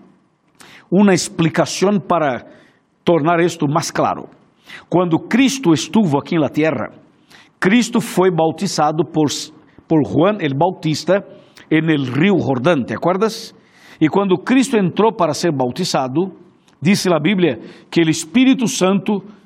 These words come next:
descendió sobre él en forma de paloma.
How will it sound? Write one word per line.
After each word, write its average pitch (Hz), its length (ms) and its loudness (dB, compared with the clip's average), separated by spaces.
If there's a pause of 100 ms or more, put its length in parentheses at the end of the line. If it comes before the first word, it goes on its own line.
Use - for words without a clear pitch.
(160)
descendió 156 680 2
sobre 151 480 0
él 180 460 0 (340)
en 160 140 2
forma 156 340 -2
de 139 120 0
paloma. 202 480 2